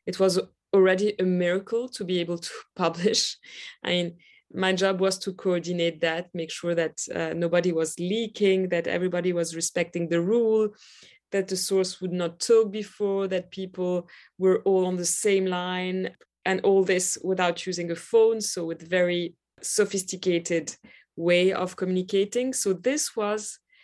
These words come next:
at least a great challenge as an investigative journalist, as a coordinator. It was, it, really, it was a miracle to, to be able to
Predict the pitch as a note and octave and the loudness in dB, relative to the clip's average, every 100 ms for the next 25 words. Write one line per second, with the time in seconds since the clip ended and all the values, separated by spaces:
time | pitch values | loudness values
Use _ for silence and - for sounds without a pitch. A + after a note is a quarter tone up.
0 | _ _ _ _ - F#3+ G3 A#3+ B3+ B3 | _ _ _ _ 0 0 0 0 0 0
1 | - G3 F#3 _ - G3+ F#3+ - F#3 D#3 | 2 0 0 _ 2 4 4 0 -2 -2
2 | F3 B3+ - - - F#3+ G3 G#3 G3 F#3 | -2 -4 -6 -6 -2 0 0 -2 -2 -2
3 | F#3 F3 F#3 F#3 F3+ E3+ F#3+ F#3 F#3 F#3 | -6 -4 -2 -2 -6 0 0 2 -2 -4
4 | - F#3+ F#3+ G3+ G3 F#3 F3+ F3+ F3+ - | -4 -2 -2 -2 0 0 0 -2 -2 -4
5 | F#3 F3+ F3 _ - _ - - F#3 F#3 | -4 -4 -6 _ -20 _ -10 2 2 2
6 | - - F3 - F#3+ F#3 F#3+ - G3 A3+ | -4 -10 -10 -2 0 2 2 2 2 2
7 | A3+ G#3 G3 F3 F3 F3 E3 D#3+ D#3+ F3 | 4 2 2 0 -2 0 2 0 -2 -8
8 | F3+ - - F#3 E3+ D#3 - E3+ F3 E3 | -8 -14 -12 -6 -6 -8 -10 -6 -2 0
9 | E3+ E3+ | 0 -4